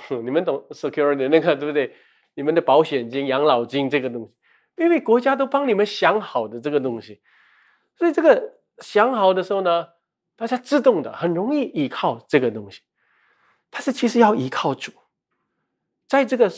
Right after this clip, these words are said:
环境的舒适里面，哇，很舒服的时候呢，你们给自己一点挑战，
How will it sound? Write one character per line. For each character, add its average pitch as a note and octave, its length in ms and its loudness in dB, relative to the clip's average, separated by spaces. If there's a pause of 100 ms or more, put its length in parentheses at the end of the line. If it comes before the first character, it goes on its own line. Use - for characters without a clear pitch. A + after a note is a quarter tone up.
环 G#3+ 400 0
境 C#4 220 2
的 F3 80 2
舒 G#3+ 260 -4
适 A3+ 220 -6
里 B2+ 140 -4
面， B2 280 -4 (640)
哇， C#3+ 140 -4
很 F3 260 4
舒 B3+ 160 -2
服 G3+ 140 -2
的 F#3 100 0
时 D3+ 140 -6
候 C3 60 -2
呢， A#2 180 -6 (160)
你 C#3+ 80 -4
们 G3 140 -2
给 C3+ 160 -2
自 D#3 140 -6
己 C3+ 100 -4
一 D#3 100 -2
点 C3 180 2
挑 G2+ 240 -6
战， - 200 -16